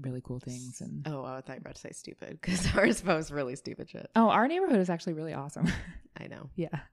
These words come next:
Speaker 1: it's great.
Speaker 2: Well, ours is just very, there are a lot of old people, so they think
Speaker 1: Oh,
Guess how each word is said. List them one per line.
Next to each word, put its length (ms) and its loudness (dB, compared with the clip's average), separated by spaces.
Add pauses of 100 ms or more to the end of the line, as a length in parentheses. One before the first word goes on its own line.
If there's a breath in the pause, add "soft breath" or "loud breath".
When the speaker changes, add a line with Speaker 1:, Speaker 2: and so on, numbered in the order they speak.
(100)
Speaker 1:
it's 160 -12
great. 280 -20 (440 loud breath)
Speaker 2:
Well, 220 2
ours 280 0
is 120 -6
just 280 -8
very, 480 -2
there 140 -2
are 40 -2
a 40 -2
lot 180 0
of 120 -2
old 320 -4
people, 420 -6
so 180 -8
they 160 -6
think 60 -2
Speaker 1:
Oh, 200 4